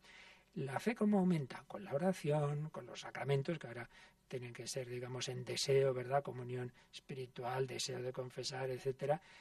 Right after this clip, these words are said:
con la lectura de la, la Escritura, con las vidas de los santos, y sobre todo eso, pedir, "Señor, auméntame la fe". Entonces, pedírselo, pedírselo al Señor, y ya verás cómo tienes esa paz y esa alegría, y que cómo no va a concederlo Dios,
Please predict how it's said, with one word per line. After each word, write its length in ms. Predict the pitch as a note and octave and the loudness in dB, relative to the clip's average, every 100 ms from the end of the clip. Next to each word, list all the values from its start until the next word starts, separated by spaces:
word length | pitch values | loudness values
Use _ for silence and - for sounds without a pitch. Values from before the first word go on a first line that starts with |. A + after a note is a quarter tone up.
| - | 2
con 140 | C3+ | 4
la 80 | B2+ | 6
lectura 360 | B2 - C#3 B2+ | 2 2 2 2
de 120 | B2+ | 0
la, 260 | B2 C3 B2+ C#3 C3+ | 0 -2 -4 -2 -2
la 100 | C3+ | -2
Escritura, 420 | B2+ C#3 E3 D3 | -2 -2 -2 -4
con 220 | - G3+ | 2 6
las 200 | G3+ C3+ | 6 6
vidas 320 | C#3 C#3+ B2+ - | 2 0 -4 -4
de 80 | |
los 160 | C#3+ B2+ | -4 -2
santos, 340 | C#3+ C#3 - - | -2 -4 -6 -6
y 100 | D3 | -4
sobre 160 | D3+ D#3+ | -2 -2
todo 160 | A#3+ | -2
eso, 180 | B3+ F#3 | 0 0
pedir, 280 | F3+ G#3+ - | 2 -2 -2
"Señor, 380 | - E3 G3 G3 | -2 2 2 4
auméntame 480 | F#3+ G#3 G#3+ F#3 F#3+ | 2 2 0 0 0
la 100 | D#3 | -2
fe". 220 | G3 F#3 - - - - | -4 -8 -14 -20 -20 -10
Entonces, 500 | B2+ C#3+ C#3 E3+ - - _ _ _ - - _ | 0 0 4 2 0 -12 _ _ _ -18 -18 _
pedírselo, 580 | - D#3+ F#3+ C3+ - - - | 2 10 10 8 -6 -10 -12
pedírselo 540 | - E3+ A#3+ G#3 D3 C3 | 2 4 4 0 2 0
al 80 | A#2 | -2
Señor, 300 | - F3 - | -8 -10 -12
y 60 | C3 | 2
ya 100 | C#3 | 6
verás 260 | C#3 C#3+ - | 8 8 6
cómo 220 | B2+ B2+ | -6 -6
tienes 380 | C#3 B2+ B2+ - - - _ | -2 -2 -2 -8 -20 -20 _
esa 300 | - C3 C3+ | -6 -4 -4
paz 300 | A#2+ C#3 C3 | -4 0 0
y 80 | C3 | 0
esa 220 | B2+ C3+ | -2 -2
alegría, 420 | A#2 A#2+ B2+ C3+ C3+ | -8 -6 0 2 0
y 80 | |
que 320 | B2+ A#2 G#2 - _ | -4 -10 -14 -16 _
cómo 220 | - C3 B2 | -12 -8 -8
no 120 | A#2+ | -8
va 120 | A#2+ | -8
a 40 | |
concederlo 600 | A#2+ C3 - B2+ B2+ A#2 A2+ | -6 -8 -8 -6 -6 -6 -2
Dios, 280 | C3 D#3 | -2 -2